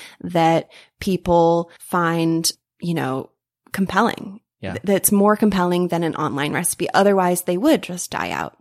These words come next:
Speaker 1: Um, and I think that online recipes are getting better and better, but the rigor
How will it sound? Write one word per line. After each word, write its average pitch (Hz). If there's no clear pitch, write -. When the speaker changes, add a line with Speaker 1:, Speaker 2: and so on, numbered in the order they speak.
Speaker 1:
Um, 165
and 202
I 202
think 427
that -
online 180
recipes 175
are 170
getting 175
better 156
and 147
better, 185
but 170
the 190
rigor 202